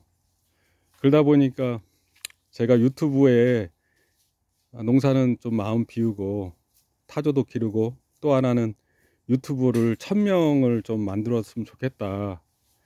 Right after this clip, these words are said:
그런 생각이 들었습니다. 그래서 이 네 분이, 물론 다른 분도 다 노력하셨겠지만 특히 이 네 분이 제 구독도 해주시고 댓글도 많이 달아주시고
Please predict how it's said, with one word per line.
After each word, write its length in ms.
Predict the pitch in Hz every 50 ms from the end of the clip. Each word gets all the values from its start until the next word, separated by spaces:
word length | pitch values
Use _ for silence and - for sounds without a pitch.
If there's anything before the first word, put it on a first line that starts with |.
| _ _ _
그런 140 | - 120 135
생각이 260 | 143 147 135 131 123
들었습니다. 540 | - - 113 104 - - 98 98 95 98 101
그래서 400 | 98 95 101 - 120 120 120 - _ _ _ _ _ _ _ - -
이 220 | 123 143 151 147
네 180 | 120 120 127 135
분이, 580 | 135 156 156 147 139 127 123 127 120 104 87 82
물론 280 | 90 110 127 151 143
다른 240 | 135 113 123 143 156
분도 240 | 151 156 151 147 139
다 160 | - 104 113
노력하셨겠지만 1000 | 113 117 107 123 123 - - 131 131 - 143 131 _ - 117 - _ 117 117 -
특히 280 | _ - _ - 120 107
이 100 | 113 98
네 160 | 95 107 113
분이 540 | 110 127 131 123 113 104 110 117 107 92 - _ _ _ _ _ _ _ _ _ _ _ _ _ _ _ _ _ _
제 160 | _ - 110
구독도 480 | - - 123 117 139 131 - - 123 110
해주시고 500 | 131 147 131 135 120 - - 110 113 110
댓글도 380 | - 104 101 - 127 120 117 107
많이 220 | 98 98 110 110
달아주시고 760 | - 101 104 110 104 107 107 95 95 101 95 98 95 87 82